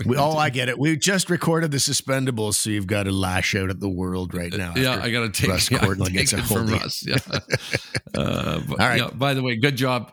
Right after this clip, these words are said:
Speaker 2: uh, Bob Stauffer, who, you know, he, he was good on the show.
Speaker 1: Yeah.
Speaker 2: It's up now. Uh, a-, anyway, lots to say.
Speaker 1: Yep. Bob Stauffer is the Edmonton Oilers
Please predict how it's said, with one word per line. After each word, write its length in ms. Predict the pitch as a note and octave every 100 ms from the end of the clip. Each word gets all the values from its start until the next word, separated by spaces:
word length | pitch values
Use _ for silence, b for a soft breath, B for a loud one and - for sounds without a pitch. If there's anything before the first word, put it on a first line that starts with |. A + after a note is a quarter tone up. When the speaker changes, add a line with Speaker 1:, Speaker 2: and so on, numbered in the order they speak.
| -
Speaker 2:
uh, 120 | A2+
Bob 300 | G#2 A#2 A2
Stauffer, 360 | - A#2+ A2 G#2+
who, 100 | G#2
you 180 | A2 A2
know, 200 | G2 F#2+
he, 140 | F#2+ -
he 160 | G2+
was 160 | G#2 G2
good 140 | A2+
on 100 | G2+
the 60 | F#2
show. 340 | - F#2+ F2+ _ _ -
Speaker 1:
Yeah. 140 | G2
Speaker 2:
It's 100 | F#2
up 160 | A#2 F#2+
now. 280 | F#2+ E2+ - _ _ _ -
Uh, 280 | E2+ F2 F2 -
a-, 180 | F#2+ F2+
anyway, 340 | G2+ G2+ F2 F2 -
lots 300 | G2+ G2 -
to 100 | F2+
say. 220 | - E2 - _ -
Speaker 1:
Yep. 240 | C3+ -
Bob 240 | G#2+ G#2+
Stauffer 420 | - A#2+ A2 A#2 G#2+
is 140 | F2+
the 180 | G#2 G2
Edmonton 320 | G2 F#2 F#2+
Oilers 420 | F#2 F#2 F#2 F2+